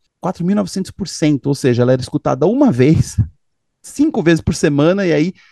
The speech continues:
você multiplica por quatro mil e novecentos. Essa é a quantidade de vezes que a música Long, Long Time, da Linda Ronstadt, começou a ser tocada depois do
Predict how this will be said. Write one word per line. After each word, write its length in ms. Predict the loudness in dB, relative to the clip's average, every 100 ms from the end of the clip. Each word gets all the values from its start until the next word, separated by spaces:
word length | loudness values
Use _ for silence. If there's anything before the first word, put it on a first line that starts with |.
| _
você 140 | -4 -2
multiplica 360 | -2 -2 -2
por 140 | 0 0
quatro 320 | 2 0 0
mil 80 | 0
e 40 |
novecentos. 560 | 0 -2 -4 -4 -6 -16 _ _ _
Essa 220 | -2 0 0
é 20 |
a 20 |
quantidade 420 | 0 0 2 2
de 80 | 2
vezes 400 | 0 0 0 -8
que 120 | -4
a 60 | -2
música 480 | 0 -2 -4 -6 -6 _ -4
Long, 200 | 0 2
Long 220 | 2 0
Time, 240 | 0 0
da 100 | 2
Linda 240 | 2 2 0
Ronstadt, 520 | 0 -2 0 -2 -2
começou 300 | -6 -4 -4
a 40 |
ser 140 | -6 -6
tocada 500 | -6 -2 0 2 0
depois 480 | -2 -2 0 0 -2
do 240 | -4